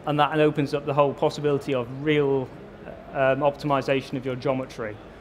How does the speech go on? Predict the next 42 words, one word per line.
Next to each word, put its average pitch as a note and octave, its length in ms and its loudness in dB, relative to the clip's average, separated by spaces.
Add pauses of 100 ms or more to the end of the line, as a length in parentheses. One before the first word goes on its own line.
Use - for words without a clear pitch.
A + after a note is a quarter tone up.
(200)
The D#3+ 80 6
optimization E3+ 600 2
software C#3 320 0
has A#2 80 -2
been C#3+ 140 -2
around B2+ 220 0
for B2+ 100 -6
years, C#3 540 0 (840)
but D3 220 0
the D#3 80 6
actual D#3+ 320 2
ability D#3+ 420 2
to D#3+ 120 0
apply D#3+ 380 4
it D#3+ 140 -4
to D3+ 100 -6
most C3+ 240 -2
cases C#3 460 -2
just - 180 -10
hasn't C3+ 280 0
been C3 180 0
there. A#2 100 -2
It's B2+ 100 -8
been C3 100 -4
too F3 200 -6
difficult C#3 420 -6
to C3+ 60 -6
manufacture. B2+ 720 -2 (600)
Again, D3 300 2
going D3 160 4
back D3 120 2
to D#3+ 80 -6
my D3 80 6
aerospace D#3 540 4
experience, D#3 580 -2 (640)
I D3 40 -4
was C3+ 120 -4
at D3+ 200 6
Airbus, C#3 180 -4
they've C#3 120 -2
been C#3 120 -4
using C3+ 400 -2